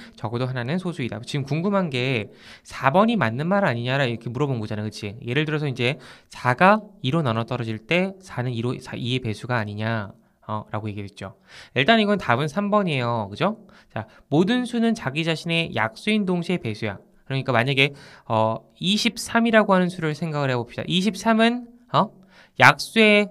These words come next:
일과 이십삼 이렇게 있죠. 그러니까 이십삼은 이십삼의 약수라고 할 수 있는 거야. 그리고 이십삼의 배수는 이십삼, 그 다음에 사십육, 이런 식으로 나가잖아.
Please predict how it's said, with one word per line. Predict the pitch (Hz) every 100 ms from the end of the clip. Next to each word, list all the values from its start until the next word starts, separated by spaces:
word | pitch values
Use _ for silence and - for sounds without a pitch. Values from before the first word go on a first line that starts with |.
| -
일과 | 190 226 226 226 208
이십삼 | 175 135 156 - 151
이렇게 | 120 - 113
있죠. | 113 104 - _ _
그러니까 | 143 143 135 156
이십삼은 | 131 135 170 180 175 185 208 - -
이십삼의 | 131 131 160 165 160 175 170
약수라고 | 117 110 - - 156 135
할 | 127
수 | -
있는 | 113 107
거야. | 98 -
그리고 | 147 123 139 - - -
이십삼의 | 135 175 185 202 196
배수는 | 190 139 139 170
이십삼, | 143 139 160 185 - 143 165
그 | 151
다음에 | 123 113 127 196 214 - -
사십육, | - 120 113 170 175 131 107
이런 | 123 180 196
식으로 | 175 147
나가잖아. | 107 107 107 98